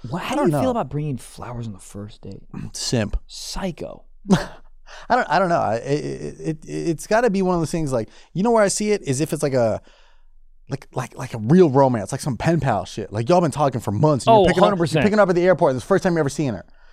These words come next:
Speaker 2: Shit like that. But if I'm on
Speaker 1: Yeah.
Speaker 2: Hinge and you're like, "Swipe, swipe, nice cat in your profile. You like pussy?" <laughs> It's like
Speaker 1: <laughs> And then you bring her daffodils?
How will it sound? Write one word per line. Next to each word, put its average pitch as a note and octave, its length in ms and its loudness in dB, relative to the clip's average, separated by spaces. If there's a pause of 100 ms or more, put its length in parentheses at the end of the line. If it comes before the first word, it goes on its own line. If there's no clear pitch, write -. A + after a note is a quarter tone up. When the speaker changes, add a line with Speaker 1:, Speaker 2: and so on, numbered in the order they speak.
(140)
Speaker 2:
Shit D4+ 240 2
like D#3 160 6
that. C#3+ 140 6
But C3+ 80 -2
if C#3+ 80 2
I'm D4+ 100 6
on D#4+ 140 8
Speaker 1:
Yeah. A#2+ 80 2
Speaker 2:
Hinge B3+ 400 2 (260)
and D#3 120 2
you're F3+ 100 6
like, F3 140 6
"Swipe, G3+ 320 6
swipe, G#3+ 280 6
nice G3+ 380 4 (240)
cat A#3 280 6
in A3 40 -6
your D#3+ 80 0
profile. D3+ 640 6
You B2+ 240 4
like G#3+ 200 6
pussy?" B3+ 380 6
<laughs> C4 140 2
It's G#3 300 2
like D#4 240 4
Speaker 1:
<laughs> C4+ 520 4
And A#3+ 120 4
then D4 120 4
you C#4 100 6
bring C#4 180 6
her A#3 140 6
daffodils? F4+ 880 4